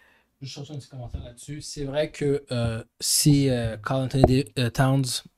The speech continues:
ne step up pas contre, euh, Giannis, ça va être une très, très longue game pour, euh, Minnesota. Mais j'ai confiance en, en Kat.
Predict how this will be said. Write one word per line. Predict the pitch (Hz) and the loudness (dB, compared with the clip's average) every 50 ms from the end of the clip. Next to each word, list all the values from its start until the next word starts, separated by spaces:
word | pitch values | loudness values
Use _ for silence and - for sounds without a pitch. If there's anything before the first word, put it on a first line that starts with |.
| _ - | _ -4
ne | 131 120 117 113 | -2 0 0 0
step | 107 - - 120 135 | -2 -4 -4 -2 -2
up | 123 - | -2 0
pas | - 131 127 131 | 0 0 0 0
contre, | - - 123 117 - - 117 | -2 -6 -6 -6 -6 -6 -6
euh, | 113 117 113 107 110 113 | -8 -8 -10 -12 -8 -4
Giannis, | 117 117 117 120 143 175 175 - - - - _ _ _ _ _ _ - - _ _ | -2 0 2 4 2 2 2 0 -6 -8 -12 _ _ _ _ _ _ -20 -20 _ _
ça | - - 131 | -4 0 2
va | 123 127 | 2 2
être | 117 - | 2 2
une | 123 117 | 0 0
très, | 117 - - 139 | 2 2 0 2
très | 127 - 135 | 2 2 2
longue | 127 123 120 117 107 | 2 2 0 -2 -2
game | 120 117 113 107 | -2 -4 -4 -6
pour, | - - 113 107 107 104 104 107 | -6 -8 -8 -8 -8 -10 -10 -10
euh, | 104 104 107 123 _ _ _ _ - | -10 -10 -12 -14 _ _ _ _ -4
Minnesota. | 120 120 117 113 - 113 - - - - - | -2 0 0 -2 -4 -10 -14 -16 -16 -10 -4
Mais | 120 127 127 | -2 0 2
j'ai | 120 127 127 | 2 2 2
confiance | - 143 131 - - 139 131 135 127 - | 4 2 2 4 2 2 2 0 -2 -4
en, | 127 113 107 - - | -8 -10 -12 -12 -14
en | - 113 | -14 -12
Kat. | - - 135 147 - | -6 -4 -4 -4 -4